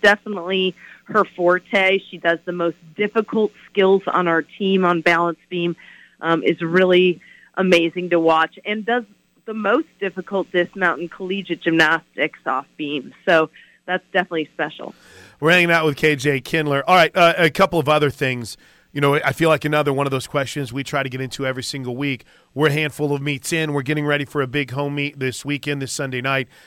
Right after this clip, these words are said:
Speaker 2: uh, a-, against Utah, and we wanna pack the place. Wh-, where have, where have you seen this team maybe excel a little bit earlier than, than where you thought it might be a gradual process, or has there been anything that's kind of fit that mold?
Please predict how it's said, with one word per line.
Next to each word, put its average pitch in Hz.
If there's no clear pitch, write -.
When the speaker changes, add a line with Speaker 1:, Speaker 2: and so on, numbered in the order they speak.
Speaker 2:
uh, 123
a-, 143
against 135
Utah, 143
and 131
we 139
wanna 139
pack 127
the -
place. 156
Wh-, -
where 240
have, 180
where 214
have 240
you 214
seen 196
this 165
team 170
maybe 156
excel 120
a 139
little 135
bit 127
earlier 127
than, 117
than 127
where 135
you 131
thought 127
it 110
might 127
be 127
a 120
gradual 120
process, 120
or 214
has 156
there 156
been 165
anything 131
that's 113
kind 127
of 110
fit -
that 113
mold? 98